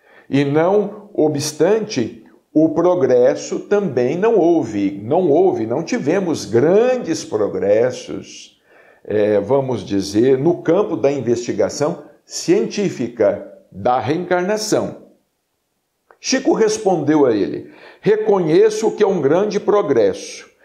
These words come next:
Isso é muito importante. Mas em mil novecentos e sessenta e cinco, a média de crianças retardadas nos Estados Unidos,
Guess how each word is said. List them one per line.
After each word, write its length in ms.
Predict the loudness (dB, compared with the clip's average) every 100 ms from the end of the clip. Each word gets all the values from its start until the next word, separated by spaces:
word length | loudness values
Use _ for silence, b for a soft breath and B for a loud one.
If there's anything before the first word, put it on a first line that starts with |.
| b -2
Isso 320 | 0 2 2
é 60 |
muito 320 | 2 2 0 0
importante. 960 | 2 2 2 -2 -2 -8 -18 -20 _ _ B B
Mas 340 | -2 0 2 2
em 140 | 0
mil 220 | 0 0
novecentos 540 | 2 0 0 -2 -2 0
e 20 |
sessenta 440 | -2 0 -4 -4
e 60 | -8
cinco, 720 | -8 -8 -6 -8 -10 -14 -16 b b b b
a 160 | -2 -2
média 720 | 0 2 4 2 0 0 0
de 140 | -2
crianças 880 | -4 0 2 2 0 -2 0 0 0
retardadas 1600 | -2 -2 0 0 0 -2 -4 -2 -2 -2 -2 -2 -2 -10 -14 b b b b
nos 240 | -2 0 0
Estados 560 | -2 -2 -2 -2 -6
Unidos, 840 | -6 0 0 0 -4 -8 -12 -18